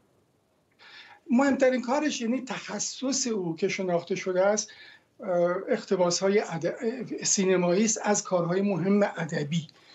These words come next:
این کار خیلی سختی همونطور که می‌دونید، چون همیشه معروفه بین اهل سینما که رمان از فیلم بهتره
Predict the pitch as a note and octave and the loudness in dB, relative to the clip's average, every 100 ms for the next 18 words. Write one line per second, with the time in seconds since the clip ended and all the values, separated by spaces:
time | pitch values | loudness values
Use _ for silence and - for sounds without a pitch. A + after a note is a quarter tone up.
0 | - _ C4 - A#3+ A#3+ G#3+ F3+ - G#3+ | -20 _ 0 2 2 2 0 0 -2 -2
1 | - - E3+ E3 E3 F3+ E3+ F3+ F3+ F3+ | -2 -4 -4 -4 -6 -4 -4 -4 -2 0
2 | F#3+ G#3 - A3 A3 - - - - G3+ | 0 -2 0 2 0 -4 -20 -20 -6 2
3 | G#3+ G3+ A3+ G#3+ G3 G3+ A3+ F#3+ F3 D3+ | 2 4 4 4 4 0 0 -2 -2 -4
4 | F3 F3 G3+ F3+ F3+ - F#3+ G3 A3 A3+ | -4 -2 -4 -2 -2 -2 0 2 2 0
5 | G#3+ A3+ A3 _ _ _ A#3 F#3+ G3 G3 | 0 0 0 _ _ _ -4 2 2 4
6 | A#3+ D4+ G#3 F#3+ - A3 A3 A3 F#3+ - | 0 -2 -4 -2 -2 0 2 4 2 0
7 | - G3+ F#3 C#3 | 0 2 2 -4